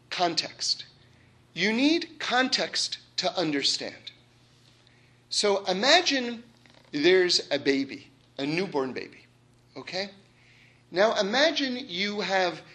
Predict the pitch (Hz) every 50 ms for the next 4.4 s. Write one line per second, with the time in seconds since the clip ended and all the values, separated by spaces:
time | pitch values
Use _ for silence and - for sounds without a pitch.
0 | - - _ _ - 147 226 269 311 285 - 254 269 285 277 285 277 - - 247
1 | 247 190 127 - - - - - - _ _ _ _ _ _ _ _ _ _ _
2 | - - 202 214 220 220 208 208 208 208 - 226 240 254 247 247 233 214 208 202
3 | 180 127 95 - - - - _ _ _ _ _ _ _ _ _ _ _ _ _
4 | _ - - 233 285 277 -